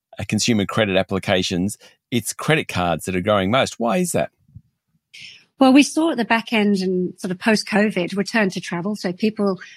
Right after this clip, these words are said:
Speaker 2: do like to have credit cards for traveling and, and for holidays. So we, we saw a big lift in credit card applications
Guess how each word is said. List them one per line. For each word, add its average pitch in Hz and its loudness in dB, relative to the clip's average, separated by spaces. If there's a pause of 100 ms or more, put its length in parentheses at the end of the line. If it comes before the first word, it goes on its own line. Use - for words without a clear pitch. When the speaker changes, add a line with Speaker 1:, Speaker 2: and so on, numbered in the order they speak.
(280)
Speaker 2:
do 214 8
like 202 4
to - -6
have 185 -2
credit 180 -2
cards 175 -2
for 185 0
traveling 196 0
and, 180 2
and 180 -4
for 180 -8
holidays. 175 0
So 185 2
we, 185 6
we 196 2
saw 214 0
a 185 2
big 190 -2
lift 175 -4
in 175 -4
credit 175 -4
card 170 -6
applications 175 -2